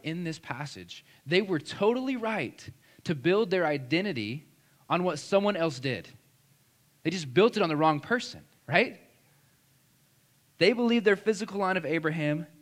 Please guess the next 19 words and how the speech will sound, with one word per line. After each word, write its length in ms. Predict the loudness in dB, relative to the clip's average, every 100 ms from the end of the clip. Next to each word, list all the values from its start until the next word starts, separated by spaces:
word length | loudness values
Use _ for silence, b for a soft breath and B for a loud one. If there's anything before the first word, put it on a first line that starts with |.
| _
led 180 | -2 0
to 60 | 0
salvation, 680 | -4 -4 -4 -8 -8 -12 -16
but 120 | -10 -4
they 120 | 0
missed 280 | 0 -2 -4
the 80 |
fact 280 | -4 -2 -4
that 100 | -6
Abraham 560 | -6 -4 -4 -6 -10 -12 b b _
believed 480 | -4 -2 -2 -4 -6
in 100 | -10
the 60 |
promise, 500 | -10 -8 -6 -6 -10
the 100 | -14
future 300 | -10 -8 -8
promise 400 | -8 -6 -6 -8
of 80 | -12
God. 300 | -10 -12 -14